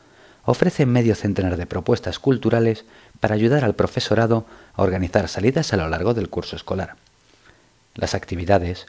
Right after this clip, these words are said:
que incluyen desde visitas a museos a rutas naturales, están orientadas a alumnos desde infantil hasta bachillerato.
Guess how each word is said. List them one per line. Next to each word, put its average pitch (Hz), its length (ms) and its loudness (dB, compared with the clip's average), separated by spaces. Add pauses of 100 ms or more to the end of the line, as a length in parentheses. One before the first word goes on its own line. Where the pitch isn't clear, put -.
(420)
que 113 120 0
incluyen 156 380 0
desde 127 200 -2
visitas 101 420 -2
a 101 40 -2
museos 95 500 -2
a 90 60 -8
rutas - 340 -4
naturales, 104 640 0 (460)
están 143 240 2
orientadas 98 600 2
a 92 100 0
alumnos 151 520 2
desde 85 220 -4
infantil 90 480 0
hasta 135 180 -2
bachillerato. 95 720 -4